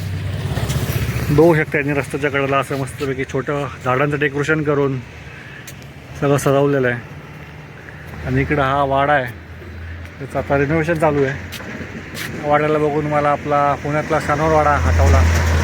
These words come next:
बघ त्यांनी कसा मस्तपैकी केलेला आहे. इकडं काहीच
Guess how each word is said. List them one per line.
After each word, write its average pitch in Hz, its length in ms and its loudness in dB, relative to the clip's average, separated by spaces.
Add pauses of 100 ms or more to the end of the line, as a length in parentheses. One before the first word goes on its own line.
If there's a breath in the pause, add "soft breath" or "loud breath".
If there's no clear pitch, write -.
(4000)
बघ 147 200 2
त्यांनी 139 220 4
कसा 135 220 -2
मस्तपैकी 127 520 0
केलेला 117 320 0
आहे. 107 120 0 (1700)
इकडं 135 260 -2
काहीच 127 260 0